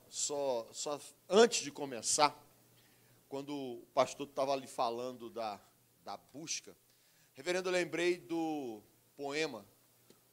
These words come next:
do Francis Thompson, O Cão de Caça do Céu. E esse, e esse poema, ele é, é extremamente significativo, porque eu sempre lembro dele em alguns,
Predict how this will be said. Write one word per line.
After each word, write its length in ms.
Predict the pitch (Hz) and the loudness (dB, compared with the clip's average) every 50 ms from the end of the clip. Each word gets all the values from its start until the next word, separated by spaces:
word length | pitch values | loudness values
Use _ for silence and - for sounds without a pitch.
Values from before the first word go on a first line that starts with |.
| _ - - | _ -18 -14
do 200 | 127 127 127 120 | -12 -12 -12 -12
Francis 540 | - - - 147 151 156 143 - 131 - - | -12 -8 -4 -4 -4 -2 -4 -4 -6 -6 -8
Thompson, 540 | - - 151 156 160 - - - 107 98 - _ _ - - _ _ _ _ _ _ - | -6 -6 -6 -6 -4 -2 -4 -4 -4 -6 -12 _ _ -20 -20 _ _ _ _ _ _ -20
O 80 | - | -20
Cão 260 | - _ - 147 151 156 | -18 _ -12 -10 -10 -10
de 120 | 151 143 | -12 -14
Caça 460 | - _ - 151 143 143 - - 147 | -10 _ 6 6 6 6 6 4 2
do 120 | 131 120 120 | 0 -2 0
Céu. 380 | - - - 120 101 95 - - - - _ _ _ _ _ _ _ _ _ _ - - _ _ _ _ _ _ _ _ _ - _ _ | 2 2 2 2 -2 -4 -8 -12 -20 -20 _ _ _ _ _ _ _ _ _ _ -20 -20 _ _ _ _ _ _ _ _ _ -20 _ _
E 160 | - 135 143 156 | -6 0 2 4
esse, 580 | 170 170 - - - 165 160 156 156 147 143 131 | 4 6 6 6 6 4 2 -2 -4 -6 -6 -8
e 80 | 143 147 | -6 -2
esse 220 | 165 160 - 156 | 0 0 0 0
poema, 420 | - - 147 147 156 170 170 165 160 | -2 -6 -6 -4 -4 -4 -4 -4 -4
ele 260 | 165 165 165 160 160 | -4 -4 -4 -4 0
é, 480 | 156 156 156 151 147 139 120 107 104 - - - - - - - - - | 4 6 6 8 8 6 4 2 -2 -8 -16 -20 -20 -20 -20 -20 -18 -14
é 80 | 104 117 | -10 -6
extremamente 1120 | 117 - - - 170 180 190 196 175 156 143 147 156 156 147 - - - 147 131 117 - - _ _ _ _ _ | -4 -4 -4 -4 -6 -6 -4 -4 -4 -4 -4 -6 -6 -8 -8 -10 -10 -10 -10 -10 -12 -14 -20 _ _ _ _ _
significativo, 960 | - - - 143 139 143 143 135 - - - 135 123 123 - - 175 180 156 135 - - - _ _ _ _ _ _ _ _ _ _ _ | -12 -12 -10 -10 -12 -14 -16 -16 -18 -12 -8 -8 -8 -6 -6 -6 -4 -4 -4 -6 -10 -20 -20 _ _ _ _ _ _ _ _ _ _ _
porque 240 | 135 135 131 - | -16 -14 -12 -10
eu 80 | 165 156 | -10 -8
sempre 340 | - - 180 180 185 180 185 | -8 -8 -8 -8 -8 -10 -10
lembro 320 | 175 175 175 175 170 165 | -8 -8 -6 -6 -8 -8
dele 300 | 139 131 156 165 160 156 - - - _ _ _ _ _ _ _ - - _ _ _ _ _ _ _ | -4 -2 0 0 0 -2 -8 -20 -20 _ _ _ _ _ _ _ -18 -18 _ _ _ _ _ _ _
em 160 | - 139 156 165 | -6 2 6 6
alguns, 720 | 160 151 131 120 156 170 175 160 - - - - - - | 6 6 6 2 -2 -2 -2 -2 -4 -8 -12 -14 -18 -20